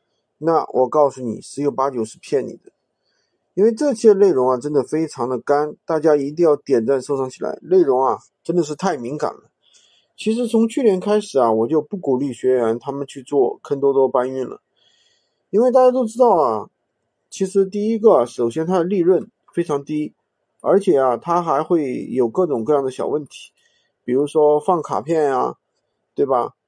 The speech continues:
还有发短信啊。关键一个什么呢？你觉得会很累，因为你每天要花大量时间去选品、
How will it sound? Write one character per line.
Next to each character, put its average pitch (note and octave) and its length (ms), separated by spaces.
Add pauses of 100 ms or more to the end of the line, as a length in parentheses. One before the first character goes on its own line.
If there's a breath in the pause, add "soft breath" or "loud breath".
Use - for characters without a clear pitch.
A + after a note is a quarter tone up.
(140)
还 C#3 160
有 D3 80
发 D#3 200
短 C#3+ 240
信 D3 240
啊。 B2 240 (920)
关 B3 220
键 D4 200
一 F3 80
个 F3+ 120
什 D3+ 140
么 A#2 80
呢？ B2 260 (100)
你 D3 260
觉 E3 180
得 G#3 180
会 A3 260
很 A#2+ 360
累， F#3 260 (160)
因 F#3+ 140
为 B3+ 100
你 G#3 140
每 D3 160
天 F3+ 180
要 F#3 80
花 F3+ 220
大 G3+ 200
量 F3 220
时 C3 160
间 D#3 240
去 E3+ 140
选 D3 260
品、 A#2+ 240